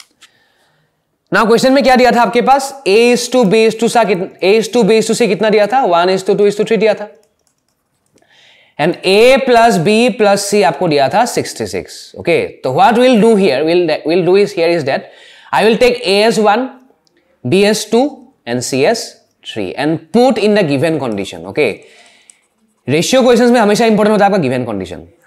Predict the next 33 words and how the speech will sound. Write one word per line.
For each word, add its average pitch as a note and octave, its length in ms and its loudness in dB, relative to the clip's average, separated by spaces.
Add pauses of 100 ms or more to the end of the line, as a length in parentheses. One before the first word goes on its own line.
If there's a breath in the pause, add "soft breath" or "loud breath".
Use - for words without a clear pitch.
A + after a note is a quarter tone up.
अभी D3 100 -6
यहाँ E3 100 0
पे G3+ 60 0
गिवन F#3+ 280 0
कंडीशन G#3 260 0
क्या G#3+ 120 0
दिया G#3 180 2
था? A#3+ 320 -6 (340 soft breath)
A F3+ 340 0 (100)
plus F3 300 2
B C#3+ 140 0 (120)
plus D3 220 -2
C A#2+ 120 -2 (120)
is A#3 80 -2 (400)
sixty G2 240 -10
six। E2 220 -14 (360 soft breath)
तो F#3 100 -4
if A3 280 0
I C#4 140 4
take C4 240 0 (100)
A G3 100 0 (140)
as F3+ 100 -2
one, D3+ 300 -2 (560)
B G3+ 200 2
as G#3+ 280 -2
two C3+ 100 -2 (240)
and D3 160 -4
C A3 200 0
as G#3+ 240 -2
three C3 200 -4 (440 loud breath)
and F3 200 -2 (120)
find A#3+ 320 2 (100)
A G#3+ 260 2